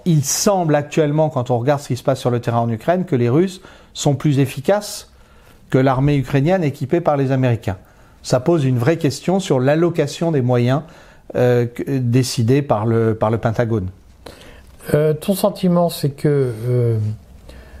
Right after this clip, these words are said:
Speaker 2: euh, durablement, le monde est en train de, de se désaméricaniser, ou que la Pax Americana, comme on disait à une époque,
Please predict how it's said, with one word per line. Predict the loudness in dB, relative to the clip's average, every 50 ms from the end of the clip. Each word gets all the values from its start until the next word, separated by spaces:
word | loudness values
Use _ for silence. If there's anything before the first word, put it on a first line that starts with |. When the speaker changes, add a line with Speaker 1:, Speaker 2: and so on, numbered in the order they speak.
| -20 -14 -8
Speaker 2:
euh, | -2 -2 -2 -2 -4 -10 -20 -20 -20 -20 -20 -14 -6
durablement, | 0 0 2 2 2 2 2 2 2 2 2 2 2 2 2 0 -2 -6 -14 -20 -20 -20 -20 -20 -20 -20 -20 -20 -20 -20 -20 -20 -10 -2
le | 2 4 4 4
monde | 4 4 4 4 2 2 2
est | 0 0 0
en | -2 -2
train | -2 -2 -2 0 0 0
de, | 0 0 2 2 2 2 2 2 2 0 -2 -6 -12 -20 -20 -20 -20 -20 -10 -4 0
de | 2 2
se | 2 0 0 0
désaméricaniser, | 0 0 2 2 2 4 4 4 2 2 2 2 2 2 2 2 2 0 0 -2 -2 -2 0 2 2 0 2 2 2 2 2 0 -2 -6 -10 -6 -4
ou | -4 -4 -4
que | -2 0 0 2 2 0 -2 -8 -20 -20 -20 -20 -20 -20 -10 -2
la | 2 2 2 2
Pax | 2 0 0 -2 -2 -2 -4 -2 0
Americana, | 0 2 2 2 2 0 0 0 0 0 2 2 0 -2 -2
comme | -4 -4 -2 -2
on | 0 0
disait | 0 -2 0 0 0
à | 0
une | 0 0 -2
époque, | -2 -2 0 -2 -2 -2 -6 -14